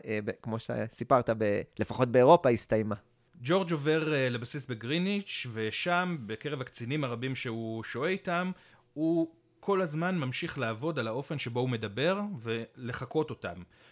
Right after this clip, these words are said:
Speaker 2: ובנוסף למבטא שהוא רוצה שיתאים ל-, לאנשי החברה הגדולה, הוא מחליט שהוא צריך להיות ג'נטלמן, אה, אנגלי, שזה הכל, יציבה, דקדוק, אה,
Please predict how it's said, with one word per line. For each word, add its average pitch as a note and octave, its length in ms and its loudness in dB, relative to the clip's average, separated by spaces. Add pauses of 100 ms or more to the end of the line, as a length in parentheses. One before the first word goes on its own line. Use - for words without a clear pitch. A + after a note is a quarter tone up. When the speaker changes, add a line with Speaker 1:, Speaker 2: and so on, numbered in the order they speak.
(160)
Speaker 2:
ובנוסף A2 540 -2
למבטא E3+ 720 2
שהוא B2 200 -4
רוצה A#2+ 240 -6
שיתאים A#2 840 -4
ל-, G#2+ 320 -2
לאנשי G#2 500 -2
החברה B2+ 340 0
הגדולה, C3+ 400 0 (420)
הוא B2+ 220 -4
מחליט E3 440 -2
שהוא D3 440 -2 (200)
צריך B2+ 320 -6
להיות C3 300 0
ג'נטלמן, A2 840 0 (360)
אה, F#2 60 -10 (360)
אנגלי, A2 400 -4 (260)
שזה G#2 200 -10 (340)
הכל, B2 360 4
יציבה, A#2 720 2
דקדוק, C3+ 760 2
אה, A#2 60 0